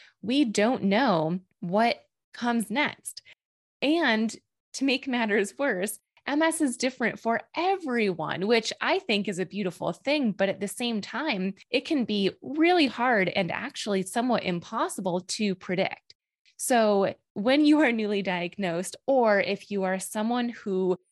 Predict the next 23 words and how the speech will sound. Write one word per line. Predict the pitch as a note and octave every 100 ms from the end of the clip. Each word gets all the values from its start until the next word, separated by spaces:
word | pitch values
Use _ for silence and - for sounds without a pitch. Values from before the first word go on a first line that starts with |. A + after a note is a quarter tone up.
| _
struggles | - - B3 D4 B3+ G3+ E3+ E3 F3+ - - _ -
with | F3+ C4 A3+ F#3 F3 F3 F3+ _ -
thinking | C4 B3+ C4 A3+
about | G3 F#3 F3+ - E3
the | F#3
future | - - D4 F#4 - G3 F3
instead | F3 F#3 G#3+ G3+
of | F3+
living | F#3+ F3 F#3
in | E3+
the | D#3+
present, | - D#4 D#4+ G3 E3+ F3 - - _ _ -
you | G#3+ C#4+ D#4 D#4 C#4+ - _ _
know | G3+ G#3+ A3+ A#3 G#3+
very | F3+ G3+ A3+
well | A3 F#3+ E3 E3+
that | F#3+
you | F3 A#3+
can | C#4 C4+ G3
just | F#3 -
go | - G3+ G3
into | F3+ -
this | E3 E3